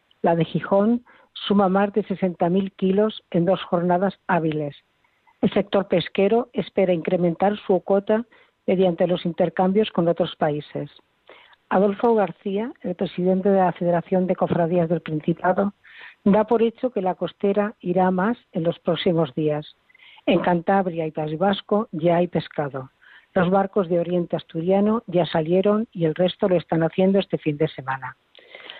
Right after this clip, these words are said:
La campaña del dos mil veinte arranca el pasa-, arrancaba el pasado lunes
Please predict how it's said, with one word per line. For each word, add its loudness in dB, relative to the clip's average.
La 2
campaña 2
del 2
dos 0
mil -2
veinte 0
arranca 0
el 0
pasa-, -2
arrancaba 0
el 0
pasado 0
lunes -2